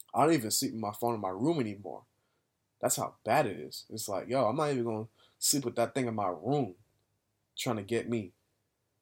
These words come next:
I heard a quote the other day. It was saying, "In this generation, we don't look at our phone. We look at our phone either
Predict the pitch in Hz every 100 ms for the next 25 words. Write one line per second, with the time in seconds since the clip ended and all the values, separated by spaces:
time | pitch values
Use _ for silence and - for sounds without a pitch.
0 | _ - 117 131 120 107 - 156 123 123
1 | 107 107 110 107 101 113 - 117 113 -
2 | 117 110 104 110 _ - 120 131 135 131
3 | 131 120 120 131 - 110 104 120 143 127
4 | - 117 131 127 120 110 - - 120 120
5 | 117 110 - 123 151 156 139 131 - 135
6 | 123 - 131 113 107 98